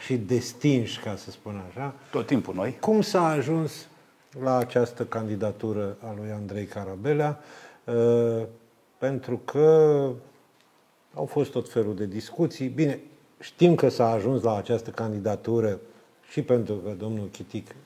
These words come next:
Speaker 1: nu mai putea candida, dar povestiți-ne. Tot ați amintit de un sondaj, ați fost și la, ați făcut și la Piatra
Speaker 2: Și
Speaker 1: Neamț.
Speaker 2: la Piatra Neamț s-a fă-, s-au făcut anul acesta trei sondaje, nu doar unul.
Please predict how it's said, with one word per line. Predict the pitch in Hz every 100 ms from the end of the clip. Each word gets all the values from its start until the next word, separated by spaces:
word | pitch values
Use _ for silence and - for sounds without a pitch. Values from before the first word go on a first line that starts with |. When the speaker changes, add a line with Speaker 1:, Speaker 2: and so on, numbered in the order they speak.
| 120
Speaker 1:
nu | 113 123
mai | 107 90
putea | - - 95
candida, | - 95 90 123 143 143 - - _ _ _ -
dar | 143 - - - - - - - _ _ - -
povestiți-ne. | 135 143 - 123 104 165
Tot | 165 156
ați | 127
amintit | 135 123 123
de | 117
un | 120
sondaj, | 120 113 110 110
ați | 107
fost | 127 123
și | 127
la, | 131 120 -
ați | - 117
făcut | 123 110
și | 135
la | 117
Piatra | 123 110
Speaker 2:
Și | 113
Speaker 1:
Neamț. | 180 147
Speaker 2:
la | 139
Piatra | 117 113
Neamț | 117 117 - - - -
s-a | - 104
fă-, | - 98
s-au | - 107
făcut | - 107 127 120 - -
anul | 117 123 107
acesta | - 123 123 120
trei | 113 120
sondaje, | 113 107 90 85 92
nu | 87
doar | 87 87
unul. | -